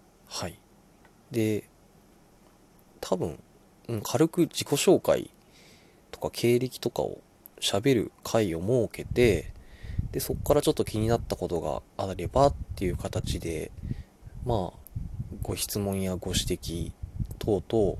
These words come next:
ございましたらっていう感じで、またちょっと投稿させていただこうかなって思ってますので、すいませんが、よろしくお願いいたします。では、今日は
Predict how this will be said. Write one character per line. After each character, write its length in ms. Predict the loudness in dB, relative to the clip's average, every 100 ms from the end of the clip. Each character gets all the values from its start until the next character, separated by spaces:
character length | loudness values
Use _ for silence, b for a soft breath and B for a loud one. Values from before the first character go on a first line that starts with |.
| -8
ご 80 | -6
ざ 200 | -2 0
い 80 | 0
ま 120 | 0
し 100 | 2
た 120 | 6
ら 100 | 8
っ 80 | 8
て 120 | 4
い 20 | 0
う 40 |
感 220 | 0 -2
じ 140 | -2 0
で、 240 | 0 0 B B B B B B -2
ま 120 | 2
た 120 | 4
ち 80 | 4
ょ 40 |
っ 20 |
と 220 | 4 -2 -2
投 140 | -2
稿 180 | 0 0
さ 140 | 0 0
せ 120 | 0
て 100 | -2
い 60 |
た 100 | -2
だ 120 | -4 0
こ 120 | 0
う 20 |
か 140 | 0 0
な 80 |
っ 40 | 0
て 120 | 0
思 160 | -2 -4
っ 20 |
て 100 | -4
ま 160 | -4
す 160 | -4 -4
の 140 | -8 -4
で、 240 | -4 -4 B B B B B
す 160 | -12 -6
い 40 |
ま 80 | -2
せ 140 | 0
ん 60 | 0
が、 160 | 0 -6 -20 -20 -20 -20 _
よ 120 | -6
ろ 100 | -6
し 140 | -8
く 180 | -6 -4
お 40 | -2
願 320 | -2 -2 -2
い 40 | -2
い 40 |
た 100 | -2
し 140 | -2
ま 140 | 0 0
す。 360 | 0 -2 -8 -18 -20 _ _ _ _ -20 _ -4
で 80 | 0
は、 180 | 0 -2 _ -20 0
今 100 | 4
日 40 | 4
は 120 | 2